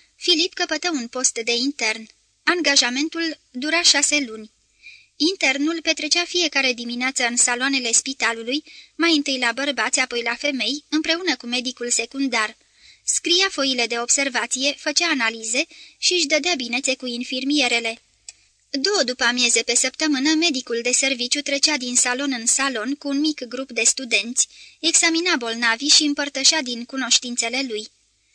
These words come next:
Munca aceasta nu mai avea caracterul palpitant, variația neîncetată și contactul intim cu realitatea pe care le avusese stagiul de la dispensar. Dar Filip acumulă o serie întreagă de cunoștințe.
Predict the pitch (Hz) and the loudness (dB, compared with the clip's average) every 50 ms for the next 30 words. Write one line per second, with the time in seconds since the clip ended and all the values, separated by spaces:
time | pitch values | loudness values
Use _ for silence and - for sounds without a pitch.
0 | _ _ _ - - _ _ _ _ - 311 381 427 - - 302 254 254 - 320 | _ _ _ -20 -20 _ _ _ _ -4 -2 -2 -2 -2 0 0 0 2 0 0
1 | 339 - - - 339 339 359 392 359 262 240 233 233 254 262 - 262 247 240 240 | 0 0 0 2 0 0 0 0 0 0 2 0 0 -2 -2 -2 0 0 0 -2
2 | - - 269 269 262 254 247 - 254 240 247 - 269 269 - 254 226 220 220 220 | -2 -2 -4 -2 -2 -4 -4 -2 -2 -2 -2 -4 -6 -6 -4 -6 -6 -6 -8 -10
3 | - - - - - 262 254 311 320 311 302 349 359 - - 262 247 226 240 262 | -14 -14 -16 -16 -10 -2 0 2 2 2 2 2 0 0 0 2 2 2 2 2
4 | 262 240 240 - 247 240 - 233 220 233 - 269 277 - - 262 247 240 - _ | 0 0 0 0 0 2 0 -2 -2 -2 0 2 4 4 4 4 2 -2 -8 _
5 | - 302 285 277 285 320 330 - - 247 240 240 247 254 262 - 262 254 247 - | -2 -2 0 0 0 0 -2 -2 -4 -6 -4 -4 -4 -4 -2 -2 -4 -4 -4 -4
6 | 247 247 254 233 233 240 254 254 - 254 226 233 247 277 302 - - - - - | -4 -2 0 0 0 -2 -4 -4 -4 -4 -4 -2 -4 -4 -6 -6 -12 -20 -20 -20
7 | - _ - 339 339 - 370 359 349 320 302 277 247 254 262 - 320 - - 254 | -20 _ -4 -2 0 2 2 2 2 2 2 0 0 2 2 4 4 4 2 2
8 | 247 - - 269 269 247 254 247 247 240 247 240 233 233 226 233 - - - 269 | 2 2 2 0 0 0 -2 -2 -4 -4 -2 -2 -2 -2 0 0 0 0 0 0
9 | 269 277 - - - 226 226 226 - _ _ _ _ _ - - - - _ _ | 0 2 2 2 2 0 -2 -4 -8 _ _ _ _ _ -20 -20 -20 -20 _ _
10 | - 302 359 359 320 320 - - 370 320 269 262 294 - - _ _ - 330 330 | -2 0 2 2 0 0 0 0 0 0 0 -2 -2 -4 -10 _ _ 0 0 0
11 | - 311 311 320 359 359 330 247 - - 269 269 262 247 233 233 - 285 269 262 | 0 0 0 0 0 0 0 2 2 2 2 0 0 -2 -4 -4 -2 0 0 0
12 | 233 233 220 226 233 - 233 240 247 285 285 - - - 233 226 226 - 220 220 | 0 -2 -4 -4 -6 -8 -8 -6 0 2 2 2 0 -2 -6 -6 -4 -4 -4 -6